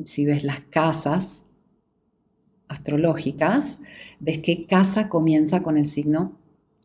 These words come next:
de Sagitario, que casa comienza con el signo de Géminis. Esas dos casas son las dos áreas de tu vida que están en mayor transformación este año. A final de año tenemos el primer eclipse de Tauro, entonces también,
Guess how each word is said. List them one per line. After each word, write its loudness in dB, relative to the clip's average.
de 2
Sagitario, 2
que -4
casa -4
comienza 0
con 0
el -2
signo -2
de 0
Géminis. -6
Esas -4
dos 2
casas 2
son 2
las 0
dos 0
áreas 4
de 0
tu -2
vida 2
que -12
están -2
en 2
mayor 2
transformación -2
este -4
año. -4
A -8
final 4
de 4
año 4
tenemos 2
el -6
primer 2
eclipse -4
de -2
Tauro, 6
entonces -2
también, 2